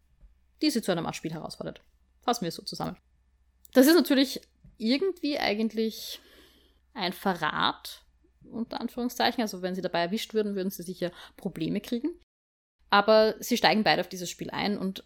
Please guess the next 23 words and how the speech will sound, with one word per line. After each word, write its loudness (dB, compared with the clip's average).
senden -2
einander -2
dann -2
sehr 4
merkwürdige 0
Briefe. -4
Also -4
mit -6
Brief, 6
das -2
ist -6
sehr, 4
nennen 6
wir 8
es 2
Nachrichten, 0
nennen -2
wir 0
es -2
Kommunikationsmethoden 8
aus 4
Science 2
Fiction. -6